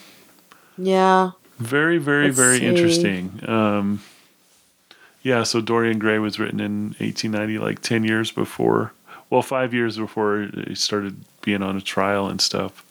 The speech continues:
Speaker 2: Yeah, and so the funny thing about it really is that he, <laughs> as I said, he's living this lifestyle. It, but he wrote this book.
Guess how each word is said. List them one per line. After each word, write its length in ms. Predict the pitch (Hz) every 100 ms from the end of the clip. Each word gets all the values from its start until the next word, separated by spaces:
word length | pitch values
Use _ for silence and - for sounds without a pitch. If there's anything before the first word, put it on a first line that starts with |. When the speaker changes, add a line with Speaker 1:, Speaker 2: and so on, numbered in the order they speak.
| _ - - - - 233
Speaker 2:
Yeah, 380 | 269 262 254 226
and 100 | 233
so 120 | 277
the 100 | 247
funny 300 | 240 262 302
thing 160 | 285 202
about 280 | 175 165 165
it 100 | 170
really 440 | 175 175 175 175
is 200 | 170 170
that 460 | 196 185 185 - _ _ _ _ _ _ _ _ _ _ _ - - -
he, 340 | - 277 247 - 285 - -
<laughs> 100 | -
as 160 | 226
I 80 | 226
said, 300 | 208 254 180
he's 260 | 208 190 233
living 320 | 269 247 175
this 180 | 156 -
lifestyle. 720 | 196 254 - - - - 170 _ _ _ _ _ _ _ -
It, 160 | - - _ _ _ _
but 360 | 196 175 - - _ _ _ _
he 180 | 202 196
wrote 300 | 190 208 208
this 180 | 175 -
book. 480 | - 175 - -